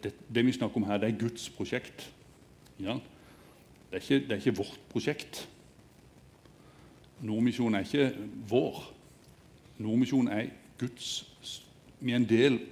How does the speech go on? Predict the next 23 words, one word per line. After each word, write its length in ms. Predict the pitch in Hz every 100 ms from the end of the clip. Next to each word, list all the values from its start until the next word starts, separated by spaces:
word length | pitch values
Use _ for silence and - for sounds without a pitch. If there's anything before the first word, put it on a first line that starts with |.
| -
av 140 | 113 107
Guds 300 | 120 - - -
store 280 | - 101 104
plan. 280 | 117 - - - - - - - - - - - - -
Og 140 | 113
Gud 300 | 110 151 190
er 220 | 131 127 127
på 80 | 143
en 80 |
måte 220 | 120 113 123
litt 200 | 113 113
sånn 180 | 104 101 - -
objektiv, 560 | 107 113 131 135 107 - -
sant, 600 | - 110 120 - - - - - - -
allmektig. 600 | 110 104 104 - - 117 - - - - - - - - - - - - - - - - -
Og 100 | 117 107
det 100 | 127
stender 260 | 113 117 120
fast 320 | 127 - - -
uavhengig 480 | 110 95 107 110 110
av 140 | 98
våre 240 | 95 98 101
følelser. 400 | 87 92 -